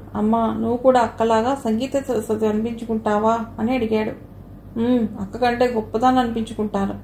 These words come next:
ఎంతో ఆత్మవిశ్వాసంతో చెప్పింది. మర్నాడు కీర్తన తన క్లాస్ వైపు వెడుతుంటే ఆమెను ముగ్గురు యువకులు ఆపారు.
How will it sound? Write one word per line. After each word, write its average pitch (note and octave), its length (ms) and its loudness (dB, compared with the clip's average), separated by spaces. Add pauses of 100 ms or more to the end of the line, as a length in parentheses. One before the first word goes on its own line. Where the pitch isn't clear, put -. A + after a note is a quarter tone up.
(260)
ఎంతో G#3 280 2
ఆత్మవిశ్వాసంతో A3 880 0
చెప్పింది. G#3 500 -2 (600)
మర్నాడు C4 340 4
కీర్తన C4+ 440 -2
తన B3+ 140 0
క్లాస్ A3 380 0
వైపు B3 160 0
వెడుతుంటే B3 580 2
ఆమెను A#3 340 2
ముగ్గురు A3 320 2
యువకులు A3 400 0
ఆపారు. G#3+ 420 -2